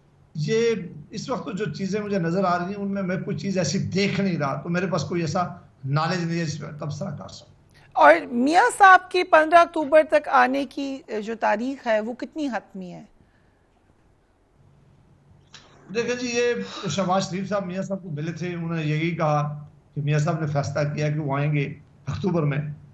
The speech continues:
Speaker 1: अ, मेरी जाती कोई, मैं इस पे अभी कोई अपनी राय नहीं दे सकता तारीख के मतलब, लेकिन जाहिर है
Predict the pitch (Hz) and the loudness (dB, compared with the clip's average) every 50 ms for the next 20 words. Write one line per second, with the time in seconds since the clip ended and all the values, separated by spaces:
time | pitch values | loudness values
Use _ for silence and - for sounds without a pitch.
0 | - - - 156 147 143 135 143 151 156 147 156 151 147 147 180 175 170 185 175 | -20 -18 -8 -6 -4 -2 0 0 0 2 2 2 2 0 0 -2 -4 -6 -6 -8
1 | - 165 170 165 160 151 156 156 156 151 143 143 147 147 143 147 - 165 151 151 | -6 -4 -4 -2 -2 -2 -2 -2 -2 -2 -2 -4 -6 -8 -8 -4 -2 -2 -2 -2
2 | 160 - 190 156 147 147 - 190 151 143 151 151 151 160 180 180 165 165 156 - | -2 -2 -2 -2 -2 -2 -2 -2 -2 0 0 0 0 -2 -4 -4 -4 -6 -6 -6
3 | 160 139 - - 151 151 147 143 139 143 156 - - 147 147 147 143 139 147 160 | -8 -8 -6 -4 -4 -4 -4 -4 -4 -4 -4 -4 -4 -4 -4 -4 -2 -4 -4 -4
4 | 165 170 - - - - - - - - - 151 143 147 147 - 190 196 202 214 | -6 -8 -12 -16 -20 -20 -20 -20 -18 -12 -10 -6 -4 -2 -2 0 0 0 0 0
5 | 180 165 | 0 -2